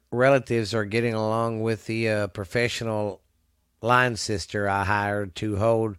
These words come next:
my place in the, uh, front of the Thanksgiving food line. Eh,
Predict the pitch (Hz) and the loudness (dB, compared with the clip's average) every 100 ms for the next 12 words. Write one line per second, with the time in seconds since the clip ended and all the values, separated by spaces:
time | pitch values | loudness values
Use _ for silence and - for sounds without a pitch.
0 | - - - - 113 110 90 120 117 110 | -16 -20 -20 -6 0 0 0 0 2 0
1 | - 110 101 110 110 104 104 101 92 - | -4 -4 -4 -4 -2 0 0 -2 -4 -2
2 | 120 120 104 107 101 120 117 92 - 104 | 0 0 -2 -6 -4 -4 -4 -6 -4 -4
3 | 101 92 104 101 98 98 95 95 85 _ | -4 -6 -6 -4 -2 -4 -4 -6 -10 _
4 | _ - 170 175 | _ -4 2 4